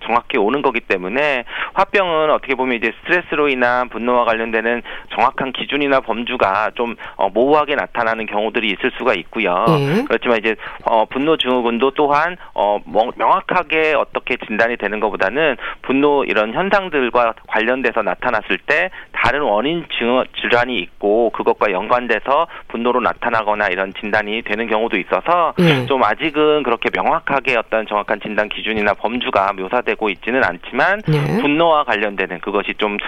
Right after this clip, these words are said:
Speaker 1: 어, 제어가 안 되고 뭔가 폭발적으로 나타날 때 그런 화병으로 진단하기도 합니다.
Speaker 2: 네.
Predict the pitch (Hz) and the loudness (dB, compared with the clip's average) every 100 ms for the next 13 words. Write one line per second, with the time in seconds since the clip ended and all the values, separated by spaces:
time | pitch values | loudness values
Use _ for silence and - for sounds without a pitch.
0 | - - 95 - 104 107 101 92 92 92 | -8 0 0 2 2 2 0 0 -2 0
1 | 147 175 139 98 98 - 180 180 156 127 | 2 2 2 -2 -4 -2 0 0 0 0
2 | 120 92 90 139 117 95 - 107 101 98 | 0 0 -2 -2 0 -2 -2 -2 0 -2
3 | 131 - 156 113 107 - 92 98 120 120 | -2 -2 -2 0 -4 -4 -2 -2 -2 -2
4 | 117 131 104 - - 170 151 127 127 | -4 -4 -6 -6 -2 0 0 0 -6